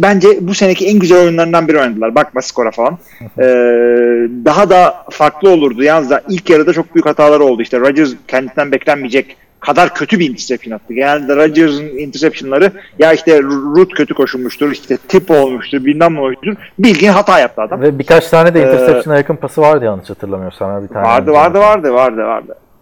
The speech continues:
Speaker 1: Ee, şeyde de iki tane fumble oldu. İşte birini Davante Adams, birini, e, Aaron Jones yaptı. E, bunlar sayesinde, yani buldukları dokuz sayıyı da buradan buldu Vikings aslında.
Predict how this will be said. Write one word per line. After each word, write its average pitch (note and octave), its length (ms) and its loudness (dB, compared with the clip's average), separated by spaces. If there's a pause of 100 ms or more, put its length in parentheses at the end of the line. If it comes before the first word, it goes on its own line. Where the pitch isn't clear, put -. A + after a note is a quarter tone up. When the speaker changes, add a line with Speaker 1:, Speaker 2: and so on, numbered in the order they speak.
Speaker 1:
Ee, D3 280 4
şeyde A3 500 4
de A3 180 4
iki G#3 220 -8
tane G3 280 4
fumble F#3 300 0
oldu. B2+ 220 0
İşte B2+ 240 -8
birini C#3 280 -4
Davante C3+ 300 0
Adams, A#2+ 300 -6
birini, B2 400 -4 (100)
e, B2+ 80 -12 (1160)
Aaron B2+ 160 -2
Jones A#2 240 -4
yaptı. E3+ 340 -4 (400)
E, A#2 240 -2
bunlar D#3+ 280 2
sayesinde, C#3 720 2 (440)
yani A2+ 160 -8
buldukları C#3 520 2
dokuz G3+ 260 2
sayıyı E3 300 2
da D3 120 2
buradan D3 360 2
buldu A2 220 -6
Vikings A2 340 -6
aslında. G#2+ 480 -8